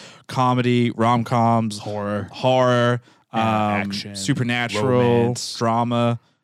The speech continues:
Speaker 1: like,
Speaker 2: teen stuff.
Speaker 1: Yeah. So it, what I would suggest with, like, anime is if you want to kind of embrace and, like, get into this kind of genre of storytelling,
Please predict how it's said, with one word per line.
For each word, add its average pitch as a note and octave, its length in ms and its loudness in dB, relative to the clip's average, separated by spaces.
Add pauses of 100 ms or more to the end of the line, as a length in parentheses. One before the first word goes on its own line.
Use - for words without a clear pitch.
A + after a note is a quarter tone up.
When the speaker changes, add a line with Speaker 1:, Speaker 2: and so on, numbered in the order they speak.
(160)
Speaker 1:
like, G#2+ 200 0
Speaker 2:
teen A2 600 -2 (340)
stuff. - 600 -2
Speaker 1:
Yeah. D#3 260 0
So G3+ 180 2
it, G3 220 0 (220)
what E3+ 160 2
I G#3+ 120 4
would D4+ 140 2
suggest B2 480 -2
with, C3 160 0
like, G#2+ 220 -2
anime A2+ 580 0 (480)
is B2 600 0 (680)
if C3+ 180 -4
you F3 160 4
want G3 360 0
to C3+ 680 0 (560)
kind C#3 180 -2
of B2 80 -2
embrace A2+ 680 -2
and, A2+ 200 -6
like, G#2+ 200 -4
get A2+ 180 -2
into A2+ 280 -2
this A2 180 0
kind A2 300 -2
of F#2+ 200 -4
genre G#2 520 0
of G2 340 -2
storytelling, G2+ 640 -4